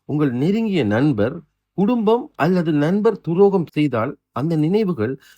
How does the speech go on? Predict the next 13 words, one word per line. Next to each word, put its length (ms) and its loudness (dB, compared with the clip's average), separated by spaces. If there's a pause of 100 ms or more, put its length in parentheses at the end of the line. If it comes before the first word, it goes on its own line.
(100)
மீண்டும் 460 0
மீண்டும் 340 0
உங்கள் 220 -2
மனதில் 420 -4
உருவாகிக் 540 -2
கொண்டே 320 -4
இருக்கும். 400 -4 (440)
மனித 360 0
மூளையில் 540 0 (520)
ஒரு 140 2
பகுதியில் 540 -2
வன்முறை, 720 0 (200)
அச்சம் 580 -4